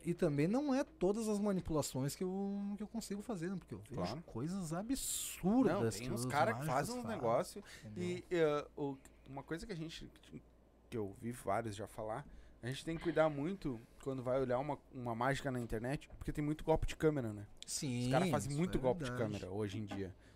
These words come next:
Speaker 2: Então, como eles sabem, ah, pega daqui, aí trava a câmera, aí quando volta tá sem nada, tipo, é muito golpe de câmera,
Speaker 1: É,
Speaker 2: né?
Speaker 1: exato.
Speaker 2: Então tem que cuidar muito que faz, que nem teve um, eu não lembro o nome dele,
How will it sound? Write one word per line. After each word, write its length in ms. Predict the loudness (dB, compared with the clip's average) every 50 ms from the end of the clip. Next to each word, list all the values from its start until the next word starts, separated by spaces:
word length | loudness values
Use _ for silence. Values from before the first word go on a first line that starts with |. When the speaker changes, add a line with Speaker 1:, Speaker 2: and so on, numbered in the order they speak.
| -16 -8
Speaker 2:
Então, 200 | -4 -2 -2 -2
como 240 | -2 -2 0 0 2
eles 140 | 2 2 0
sabem, 500 | -2 -2 0 2 6 8 8 8 8 6
ah, 120 | 6 6 6
pega 280 | 4 4 2 4 4 2
daqui, 320 | 0 0 -2 -2 -2 0
aí 140 | 0 0 0 -2 -4 -6 -4 0
trava 300 | 4 6 8 8 8 6
a 40 | 4
câmera, 460 | 0 4 4 4 4 4 4 0 0 -2 -4 -16 -20 -20 -20 -12 -2
aí 300 | 4 4 4 4 4 0 -8 -16 -16 -8 0
quando 240 | 2 4 4 4 6
volta 320 | 8 8 8 8 4 -2
tá 120 | -4 -4
sem 220 | -4 -2 -2 -2 0
nada, 460 | 2 4 4 4 4 2 0 -4 -6 -8
tipo, 320 | -12 -14 -12 -10 -12 -12 -12 -14 -16 -16 -16 -14 -10
é 40 | -8
muito 240 | -6 -6 -6 -6 -4
golpe 320 | 4 6 6 6 6 2
de 120 | -6 -6 -4
câmera, 440 | 0 2 2 2 2 0 -2 -4 -8 -10 -8
Speaker 1:
É, 160 | -6 -4 -4
Speaker 2:
né? 60 | -4 -2
Speaker 1:
exato. 500 | -2 -2 -2 -2 0 2 2 0 0 -4 -12 -20 -8 2
Speaker 2:
Então 120 | 4 4 6
tem 160 | 6 4 2
que 60 | 4
cuidar 240 | 4 8 10 8 8
muito 320 | 8 6 2 2 2 0
que 100 | -2 -2
faz, 200 | 4 4 4 4 4 -2 -18 -14 -6
que 80 | -2 0
nem 120 | 0 0
teve 280 | 0 0 -2 0 0 0
um, 120 | -2 -2 -6 -14 -20 -18 -10 -6
eu 100 | -4 -2
não 160 | 0 0 0
lembro 220 | 0 0 0 -2
o 20 | 0
nome 240 | 0 0 0 0
dele, 320 | 0 2 2 0 0 -2